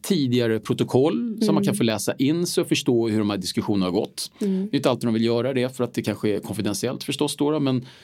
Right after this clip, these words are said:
Speaker 1: vill man vara med i en styrelse eller om man vill ha med någon i en styrelse kanske man ska vara lite transparent tycker jag.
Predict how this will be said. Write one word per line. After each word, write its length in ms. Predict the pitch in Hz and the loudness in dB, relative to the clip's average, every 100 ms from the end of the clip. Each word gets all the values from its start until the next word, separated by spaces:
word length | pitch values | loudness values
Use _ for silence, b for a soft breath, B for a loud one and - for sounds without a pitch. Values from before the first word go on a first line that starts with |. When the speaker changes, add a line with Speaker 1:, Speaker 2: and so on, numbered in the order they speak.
| B B | B B
Speaker 1:
vill 180 | 151 160 | 0 2
man 240 | 165 160 151 | 2 0 0
vara 100 | 165 | 2
med 60 | 156 | 2
i 20 | |
en 60 | 196 | 0
styrelse 480 | - 208 170 - 175 | -2 0 0 0 0
eller 180 | 160 | 2
om 140 | 143 143 | 2 0
man 140 | 135 | 0
vill 80 | 127 | 0
ha 60 | 131 | 0
med 180 | 151 | 0
någon 100 | 151 131 | 0 -2
i 20 | |
en 60 | |
styrelse 380 | 131 131 - - | -2 -2 -2 -2
kanske 240 | - 139 135 | -2 -2 -2
man 60 | |
ska 120 | 127 123 | -2 0
vara 120 | 151 | 0
lite 180 | 170 - | 0 -2
transparent 500 | 180 - 139 110 - | -2 0 -2 -2 -2
tycker 140 | 110 | -2
jag. 140 | - | -2